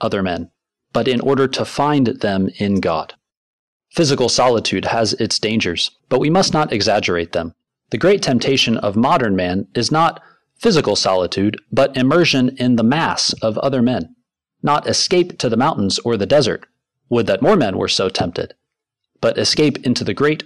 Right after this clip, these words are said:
formless sea of irresponsibility, which is the crowd. There is actually no more dangerous solitude than that of the man who is lost in a crowd, who does not know he is alone,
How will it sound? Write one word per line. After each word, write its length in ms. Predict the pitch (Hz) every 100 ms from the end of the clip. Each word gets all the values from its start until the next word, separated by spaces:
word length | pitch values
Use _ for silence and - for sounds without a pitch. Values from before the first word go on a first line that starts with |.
| -
formless 540 | - 139 135 127 113 -
sea 420 | - - 190 113 87
of 220 | 117 107
irresponsibility, 1120 | - 170 143 - 139 127 113 127 135 92 - -
which 200 | - 107
is 200 | 110 101
the 80 | -
crowd. 420 | - - 151 90 - _ _ _ _ _ _ _ _ _ _
There 100 | -
is 120 | 165 170
actually 440 | 220 - 104 104
no 240 | 117 147
more 240 | 180 151 139
dangerous 640 | 127 143 160 131 127 - -
solitude 680 | - 139 127 101 92 85 - _ -
than 160 | 113
that 260 | 120 156 156
of 80 | 110
the 80 |
man 300 | 107 113 117
who 160 | 90 95
is 160 | 92 -
lost 420 | 107 117 117 -
in 100 | 113
a 60 | 98
crowd, 400 | - 104 87 80 _ _ _ _ _ _ _
who 120 | - 127
does 180 | 135
not 180 | 165 170
know 160 | 165 156
he 220 | 101 123
is 100 | 117
alone, 420 | 113 143 156 85